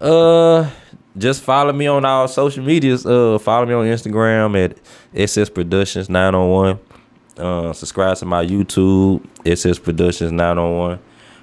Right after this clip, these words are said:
Uh, if you need any music videos, uh, booking info,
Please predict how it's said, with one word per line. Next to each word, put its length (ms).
Uh, 400
if 160
you 80
need 220
any 180
music 440
videos, 960
uh, 520
booking 440
info, 560